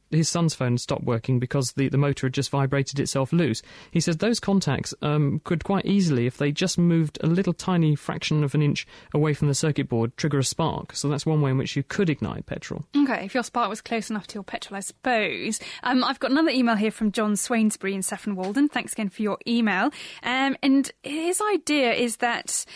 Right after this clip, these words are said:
Speaker 2: um, nothing to do with sparks at all, in fact, but that maybe, um, that the mobile phone signal might have, uh, used to interact with the old analog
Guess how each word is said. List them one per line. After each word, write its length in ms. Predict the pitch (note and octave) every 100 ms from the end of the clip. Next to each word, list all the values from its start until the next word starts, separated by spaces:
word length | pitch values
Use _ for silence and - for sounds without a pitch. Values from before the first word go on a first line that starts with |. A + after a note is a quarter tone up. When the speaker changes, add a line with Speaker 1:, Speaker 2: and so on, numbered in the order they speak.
| - - -
Speaker 2:
um, 300 | A#3+ B3 B3+
nothing 220 | F4+ G#4
to 80 | -
do 120 | C4
with 120 | A3+
sparks 520 | - - A#3 - -
at 160 | F#3+ -
all, 240 | G#4 F#4 A3+
in 80 |
fact, 340 | G3+ F#3 - -
but 140 | A#3+
that 100 | -
maybe, 540 | A#3+ C#4 F#4 B3+ G#3 G#3 - - -
um, 340 | A3+ A3 A3 - - - -
that 420 | A#3+ A3+ - - - A3
the 320 | B3+ A#3 A#3 A3+
mobile 300 | F4 F4+ A3+
phone 220 | A3+ G#3+
signal 320 | - A#3 G#3
might 320 | G3+ C#4 F#4
have, 140 | B3 G#3+ A#3+ G#3 _
uh, 60 | A#3
used 380 | G#3+ A3 D#4 -
to 340 | A3 G3+ -
interact 480 | B3 A#3 G#3+ G3 -
with 140 | A3+ G3
the 100 | -
old 220 | A#3+ A#3+ B3+
analog 380 | D#4+ C#4 A3+